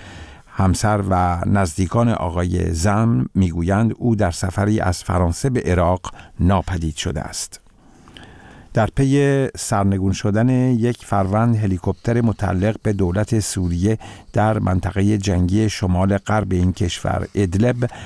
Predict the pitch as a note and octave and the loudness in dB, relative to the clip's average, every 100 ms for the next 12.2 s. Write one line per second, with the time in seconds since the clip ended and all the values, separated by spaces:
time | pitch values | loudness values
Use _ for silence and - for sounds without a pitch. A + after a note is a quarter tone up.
0 | - - - F#2 F#2 E2+ - G#2 A#2+ G#2+ | -18 -10 -4 0 0 0 0 2 2 2
1 | G2 F#2+ A2 F#2+ - E2 - - - - | 2 0 -2 -4 -4 -8 -8 -8 -10 -14
2 | - - - - - - G#2+ G2+ F#2+ F#2+ | -20 -20 -20 -20 -12 -2 0 2 0 0
3 | G2+ A2+ A2+ G2+ A2 F#2+ A#2 G2+ G2+ - | 0 2 0 0 -2 -2 -2 0 -2 -2
4 | A#2 B2 - G#2+ F#2 G2+ F2 G2 - A#2+ | -2 -2 -2 -2 0 0 0 -2 0 -2
5 | A#2 G#2 G#2+ G#2 A2 F#2+ A2+ - G2+ F#2+ | 0 2 0 0 -2 0 -2 0 -2 2
6 | G2 F#2+ F#2+ F#2 G2 F#2+ B2 D#3 - F#2+ | 2 2 2 2 2 2 2 2 -2 -4
7 | F2+ A2 - - - - G#2+ F#2 G2+ A2+ | -2 -4 -6 -14 -20 -6 0 2 2 2
8 | G#2 G#2 G2 F2+ F#2 F#2 - G#2+ C3+ C#3+ | 0 0 0 0 0 -2 0 0 2 0
9 | - A2+ G#2+ G#2 F2 - F2+ - A2 A#2+ | 2 2 2 0 -2 -2 -4 -2 0 0
10 | A#2+ - F#2+ F2+ F2+ - G2+ A2 G2+ A2+ | -2 -2 -2 0 0 0 0 0 0 -4
11 | - - F2+ F2 E2+ - F2 D#2+ E2 - | -4 -2 0 2 0 -2 -4 -4 -6 -6
12 | - | -10